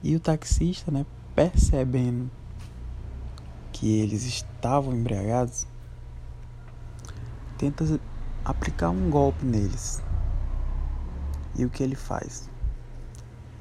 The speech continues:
Ele liga o motor do carro, dá uma arrancada, desliga o motor do carro.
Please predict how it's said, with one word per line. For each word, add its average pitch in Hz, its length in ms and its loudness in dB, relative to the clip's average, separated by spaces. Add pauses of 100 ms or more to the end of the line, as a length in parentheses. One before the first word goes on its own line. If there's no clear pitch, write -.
(500)
Ele 143 200 4
liga 160 240 4
o - 20 4
motor 165 320 4
do 147 80 -2
carro, 170 500 2 (720)
dá - 220 2
uma 135 180 2
arrancada, 143 680 0 (1200)
desliga 120 380 2
o 117 40 -2
motor 117 280 -2
do 117 100 -4
carro. - 260 -6